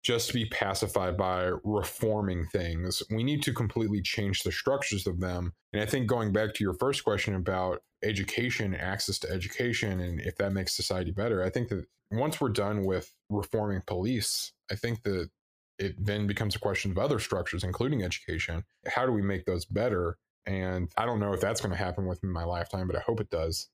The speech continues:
And I think that we are currently living in the renaissance of our lifetime to try to make society better. And it's gonna be violent and it's gonna suck, uh, at times, but I also think that it's worth something. And, and that's, that's kinda where I'm at on that. I know that that's, like, a very,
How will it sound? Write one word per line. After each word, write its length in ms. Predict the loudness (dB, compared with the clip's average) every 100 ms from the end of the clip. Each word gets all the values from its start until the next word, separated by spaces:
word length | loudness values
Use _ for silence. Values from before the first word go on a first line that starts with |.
| -8
And 120 | -4 -2
I 100 | -2
think 220 | -2 -2
that 120 | -2 -2
we 160 | 0
are 80 | 2
currently 380 | 0 0 0 0
living 380 | 2 2 0 0
in 200 | 0 0
the 80 |
renaissance 720 | -2 -2 -2 -2 -2 -2 -4 -8 -4
of 140 | 0
our 120 | 2 2
lifetime 480 | 0 0 -2 -2
to 100 | -2
try 180 | -2 0
to 80 | 2
make 180 | 0 -2
society 400 | -2 0 0 0
better. 320 | 0 0 0
And 220 | 0 -2
it's 120 | -2
gonna 200 | 0 0
be 160 | 2 2
violent 480 | 2 0 0 0 -2
and 100 | -2
it's 140 | -2
gonna 160 | -4 -2
suck, 400 | 0 2 0 -2 -2
uh, 180 | 0 2
at 160 | 2 0
times, 340 | 0 0 2
but 120 | 2
I 20 | 2
also 340 | 2 2 0
think 220 | 0 -2
that 140 | 0 -2
it's 180 | -2
worth 320 | 0 0 0 -2
something. 560 | -4 -4 -6 -4 -4
And, 100 | -4
and 320 | -4 -6 -6 -4 0
that's, 340 | 0 0 -2 -2 2
that's 140 | 2
kinda 220 | 4 2
where 140 | 4 2
I'm 100 | 2
at 120 | 2
on 120 | 0
that. 240 | 0 -2 0
I 80 | 0
know 140 | 2
that 120 | 2
that's, 280 | 2 2 2
like, 120 | 2
a 60 | 2
very, 420 | 4 4 2 0